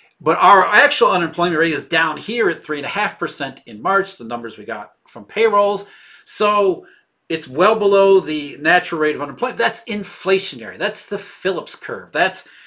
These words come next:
that's all the stuff that we've been warning you about. And so until the unemployment rate goes back above the U star level, believing that's an actual calculate, a legitimate,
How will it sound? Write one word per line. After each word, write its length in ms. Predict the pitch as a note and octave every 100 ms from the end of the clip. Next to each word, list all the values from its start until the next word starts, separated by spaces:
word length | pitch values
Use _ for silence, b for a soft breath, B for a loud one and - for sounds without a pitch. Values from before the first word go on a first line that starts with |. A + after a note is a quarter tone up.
| B B
that's 220 | F3 G#3+
all 300 | - G#3+ B3+
the 100 | A#3+
stuff 340 | A3 - G#3 G3+
that 100 | F#3+
we've 140 | F#3
been 180 | F3 D#3
warning 300 | D#3+ F3 D#3
you 80 | B2+
about. 280 | A2 - C#3
And 120 | B2+
so 240 | F3 D#3+
until 400 | D3+ - - C#4
the 160 | B3+ A3+
unemployment 600 | A#3 A3+ A3 G3+ G3 D#3+
rate 140 | D#3+
goes 180 | D3 C3+
back 280 | - C#3+ C#3
above 440 | A#2+ C3 B2+ A2 - b b
the 80 | C3+
U 220 | B2+ E3+
star 360 | E3+ - A#3 A#3+
level, 540 | D3 B2+ B2+ D3+ - _ _ _ _
believing 380 | G#2+ B2 D3+ C#3+
that's 220 | B2+ C3
an 60 | B2
actual 320 | B2+ C3 B2
calculate, 480 | - C3+ - B2+ B2+
a 60 | A#2
legitimate, 560 | A2+ B2 C#3+ B2+ A#2+